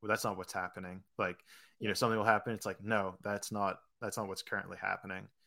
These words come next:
Speaker 1: Uh, there's a, um, he has a, I'm not sure which book's it in, but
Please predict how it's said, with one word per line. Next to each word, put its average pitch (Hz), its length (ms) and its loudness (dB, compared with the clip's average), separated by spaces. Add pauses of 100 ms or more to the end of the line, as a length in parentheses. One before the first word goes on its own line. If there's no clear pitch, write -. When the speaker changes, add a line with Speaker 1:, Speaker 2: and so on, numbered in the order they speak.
(480)
Speaker 1:
Uh, 98 160 2
there's 101 260 0
a, 98 220 -2
um, 90 340 -6 (300)
he 110 220 0
has 113 220 4
a, 101 160 2 (100)
I'm 113 120 2
not 117 160 4
sure 113 120 2
which 98 260 -2
book's 98 260 -4
it 92 80 -2
in, 92 340 -6
but 92 240 -6